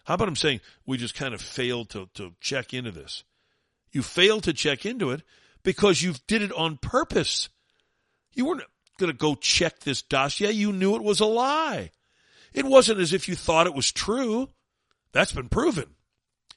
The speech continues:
You knew it was a lie when it was presented to the fisa court. So there was no, "Oh, gosh, golly gee willikers, we forgot to fact check the dossier." We knew it was a lie.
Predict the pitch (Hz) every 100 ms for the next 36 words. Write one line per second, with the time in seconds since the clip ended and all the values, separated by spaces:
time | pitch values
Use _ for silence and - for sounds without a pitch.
0 | _ _ _ 175 180 196 277 302 208 175
1 | 156 131 110 101 113 165 - _ 123 156
2 | 170 165 - 151 147 139 123 131 123 127
3 | 113 - - 80 67 _ _ _ _ _
4 | _ _ _ _ _ _ _ _ _ _
5 | _ _ _ _ _ _ _ _ _ _
6 | _ _ _ - 220 254 208 165 139 120
7 | - _ _ 160 156 120 147 143 127 -
8 | - - _ _ _ _ 175 170 147 123
9 | 160 135 170 170 135 117 131 180 120 117
10 | 127 107 82 - _ _ _ - 170 156
11 | - 135 - 104 76 151 160 - 101 80
12 | 76 101 - _ _ _ _ _ _ _
13 | _ 101 110 101 107 151 170 135 104 98
14 | 87 78 73 71 82